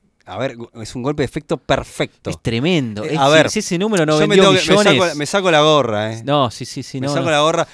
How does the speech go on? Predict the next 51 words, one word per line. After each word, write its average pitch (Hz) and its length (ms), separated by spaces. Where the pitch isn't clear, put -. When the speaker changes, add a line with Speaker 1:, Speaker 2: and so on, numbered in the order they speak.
Speaker 2:
Me 123 80
saco 202 140
Speaker 1:
Aparte, 175 160
Speaker 2:
los - 100
Speaker 1:
a-, - 80
Speaker 2:
anteojos, 165 380
sí. 214 340
Speaker 1:
eh, 135 80
me-, 127 180
aparte 160 300
el 151 80
momento 143 580
donde 104 800
J 123 200
J 117 160
Jameson 113 300
se - 120
desmaya, 98 360
Speaker 2:
Se 98 100
desmaya. 101 500
Speaker 1:
es - 180
hermoso. 87 380
No, 165 160
no, 170 100
no, 165 220
o 151 60
sea, 196 120
como 160 200
golpe 208 240
de 165 60
efecto. 214 220
No, 208 80
o - 40
sea, 226 120
para 226 180
mí 311 140
le, 170 240
se 170 160
les 156 180
ocurrió 180 260
la 254 80
idea, 214 180
después, 208 240
después 196 380
decimos, 208 220
no 220 120
tengo 247 240
ni 214 100
idea 214 240
cómo 156 200
Speaker 2:
No, 131 40